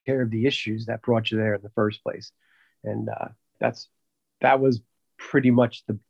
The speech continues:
best part of my journey, was realizing that I wasn't, like, my life wasn't defined by being an addict. My life was defined by having issues and trauma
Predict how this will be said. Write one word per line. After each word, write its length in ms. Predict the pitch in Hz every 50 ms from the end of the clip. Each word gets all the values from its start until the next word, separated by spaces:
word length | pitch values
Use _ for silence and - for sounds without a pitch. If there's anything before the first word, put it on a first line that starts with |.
| _ _ _ _ _
best 260 | - 123 113 - - _
part 240 | - 123 117 113
of 80 | 107 104
my 160 | 107 104 101
journey, 460 | 101 117 110 113 110 110 110 107 98
was 180 | 95 98 98 95
realizing 600 | 101 110 113 113 113 107 101 101 98 - 101 98
that 240 | 101 98 98 95 - _ _ _ _ _ _ _ _ _ _ _ _ -
I 80 | 110 107
wasn't, 480 | 110 123 131 127 107 110 101 - - _ _ _ - - _ _ _ _
like, 380 | 127 120 113 110 107 - - _ _ _ _ _ _ _ _ _ -
my 140 | - 131 131
life 320 | 131 123 135 135 135 117 - -
wasn't 260 | 139 123 110 117 107
defined 460 | 113 107 - - 120 120 120 117 104
by 160 | 104 104 104
being 340 | 107 - 120 120 117 113 104
an 100 | 98 98 101
addict. 300 | 107 113 110 104 - _ _ -
My 180 | - - 52 113 113 - -
life 240 | 117 117 120 117 113 -
was 240 | - 113 107 101 101 - _ _ _ _ _ _
defined 720 | - 117 113 - - - 123 123 123 123 120 113 113 110 -
by 340 | 110 110 107 104 101 101 - _ _ _ _ - - _ _ _ _
having 380 | - - 131 117 117 117 107 110
issues 520 | 120 127 - - - - 120 117 113 107
and 140 | 104 110 110
trauma 640 | - - - 135 139 143 147 139 123 113 107 110